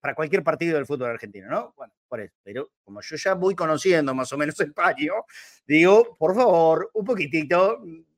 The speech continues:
tomémonos un minuto, un vaso de agua, un té de boldo, por las dudas, mañana, a eso de las siete, un tecito de boldo y después de mirar el partido, un toque relajado. Es lo que propongo desde acá.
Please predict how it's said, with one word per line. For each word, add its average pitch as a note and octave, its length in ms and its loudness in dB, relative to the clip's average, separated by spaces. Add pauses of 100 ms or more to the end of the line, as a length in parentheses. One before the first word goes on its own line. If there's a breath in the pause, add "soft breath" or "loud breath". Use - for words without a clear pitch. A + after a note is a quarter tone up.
(100)
tomémonos G#3+ 540 0
un A3 100 -2
minuto, D4+ 500 0
un F3 120 -2
vaso D3 260 -2
de F3+ 160 4
agua, G3 440 6
un E3+ 140 -6
té E3+ 140 0
de E3+ 100 2
boldo, G3 520 4
por G3 160 -2
las G3 120 2
dudas, A#3 280 4
mañana, A#3+ 580 4 (260 soft breath)
a D#3+ 100 2
eso G3+ 160 2
de A3 100 6
las A3+ 160 8
siete, C4+ 280 0
un G3 120 -2
tecito G3+ 320 -6
de D4 80 -2
boldo C#4 240 0
y C#4+ 40 -2
después G3+ 220 2
de G3+ 60 0
mirar F#3 240 0
el F#3+ 80 -4
partido, G3+ 540 2 (260)
un D4+ 160 -6
toque G#3+ 240 4
relajado. B2+ 640 -2 (220)
Es A2 60 -14
lo E3 100 -4
que F3 100 -4
propongo D3+ 480 -2
desde B2+ 240 -2
acá. F#2 220 -12